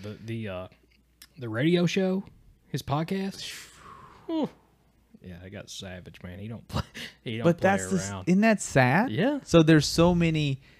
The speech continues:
Speaker 2: there's so many sca-, like, I, it, it blows my mind. And Matt Jones could have won,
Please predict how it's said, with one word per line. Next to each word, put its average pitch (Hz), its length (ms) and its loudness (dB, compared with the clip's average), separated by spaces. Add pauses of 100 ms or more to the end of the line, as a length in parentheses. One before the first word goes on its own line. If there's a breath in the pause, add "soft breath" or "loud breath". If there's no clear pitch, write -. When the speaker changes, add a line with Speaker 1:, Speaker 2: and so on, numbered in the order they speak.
(160 soft breath)
Speaker 2:
there's 139 180 2
so 165 160 4
many 139 500 0
sca-, - 580 2
like, 143 180 -2
I, 147 240 0 (120)
it, 131 220 -2
it 127 320 -2
blows 127 280 2
my 101 80 -2
mind. 98 180 -4
And 175 160 10
Matt 190 220 10
Jones 180 240 8
could 151 140 12
have 110 100 12
won, 120 420 8